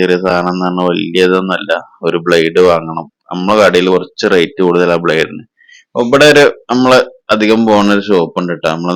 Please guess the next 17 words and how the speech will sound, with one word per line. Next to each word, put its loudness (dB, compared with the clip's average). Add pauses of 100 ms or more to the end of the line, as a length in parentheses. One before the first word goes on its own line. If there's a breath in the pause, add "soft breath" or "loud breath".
നാട്ടിലൊന്നും -2 (560 soft breath)
നൂറ് -2
ഉറുപ്പ്യക്ക് 2 (180)
സാധനങ്ങൾ -2
കൊടുക്കുന്ന 0
സാധനം -2
പോലത്തെ -2
കട 0
ഉണ്ട്. -6
പക്ഷെ -8
ഇതൊക്കെ -8 (100)
നല്ല -4 (440)
സെറ്റപ്പ് -4
കട 2
ട്ടോ. -2
ഇതുപോലെ -4 (100)
തന്നെ -4